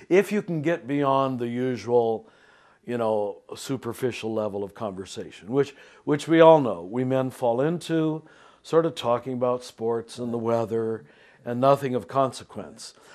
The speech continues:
But if you can get 'em a little deeper, there's a kind of safety we've found, uh, not that men feel unsafe with women,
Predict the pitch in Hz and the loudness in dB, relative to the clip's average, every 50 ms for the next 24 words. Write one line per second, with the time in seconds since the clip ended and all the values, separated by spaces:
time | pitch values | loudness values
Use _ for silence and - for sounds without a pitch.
0 | - - _ - 123 120 - - 156 180 180 214 180 190 240 254 240 214 190 185 | -20 -4 _ 4 4 4 2 0 -2 -2 -2 2 6 10 10 10 10 8 4 4
1 | 190 190 175 151 123 160 220 240 - - - 110 98 98 101 - _ _ _ - | 4 4 2 2 2 2 0 0 0 -2 -2 -4 -4 -4 -8 -18 _ _ _ -20
2 | - - _ _ _ - 135 143 139 123 135 - - - 185 208 214 185 165 131 | -20 -20 _ _ _ 2 2 2 2 2 -2 -6 -6 -4 -2 0 0 0 -2 -4
3 | - - - - - 202 214 240 233 208 - - - 107 101 95 87 87 92 - | -6 -8 -8 -2 0 2 2 2 0 -4 -10 -12 -12 -10 -10 -10 -10 -12 -16 -18
4 | _ _ - 131 147 175 180 151 - - 120 98 80 69 73 78 87 101 - _ | _ _ -2 0 0 0 0 -2 -6 -6 -6 -6 -8 -10 -16 -20 -20 -20 -20 _
5 | _ _ _ _ _ _ _ - - - - _ _ _ _ _ _ _ - 120 | _ _ _ _ _ _ _ -20 -20 -20 -20 _ _ _ _ _ _ _ -6 -4
6 | 123 120 113 104 98 90 90 87 - 95 101 - 147 131 113 123 127 135 139 139 | -2 -2 -2 -4 -6 -8 -12 -12 -12 -12 -8 -6 -6 -6 -4 -4 -2 -2 -2 -4
7 | 135 131 - 147 151 151 139 - - 143 156 165 170 156 - - 160 156 151 147 | -6 -6 -4 -2 0 -2 0 0 2 2 4 2 2 -2 -6 -2 0 2 2 2
8 | 135 135 160 151 135 135 143 131 113 95 85 82 | 0 -2 -6 -6 -4 0 0 0 0 -2 -6 -14